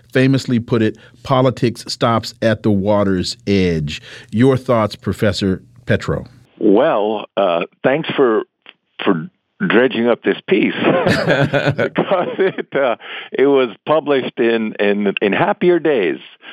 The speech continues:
Speaker 2: uh, in May, uh, of last year, when I was actually in Ukraine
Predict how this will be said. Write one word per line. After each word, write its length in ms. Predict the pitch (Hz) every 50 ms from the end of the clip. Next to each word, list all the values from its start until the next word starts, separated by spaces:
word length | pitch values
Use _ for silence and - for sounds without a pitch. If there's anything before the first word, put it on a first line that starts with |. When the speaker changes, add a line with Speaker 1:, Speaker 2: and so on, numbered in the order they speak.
| - - - - _ _
Speaker 2:
uh, 460 | - 95 98 98 98 92 85 87 85 82 -
in 220 | 98 101 92 90 95
May, 440 | 104 117 117 107 98 87 80 78
uh, 520 | - - - 64 80 78 73 71 73 73 69 - _ _ _ _ - - - -
of 260 | - 80 78 76 71 - - _ _ _
last 540 | - - 82 82 85 90 90 - - - - - -
year, 680 | - - 73 78 95 113 117 107 98 87 82 82 78 - - - - _ _
when 200 | - 98 113 117
I 140 | 117 123 131
was 180 | 135 127 104
actually 500 | 123 123 123 - - - 123 113 110 -
in 400 | 120 131 131 127 120 123 123 110 85
Ukraine 600 | 101 110 110 - 160 156 170 175 196 170 175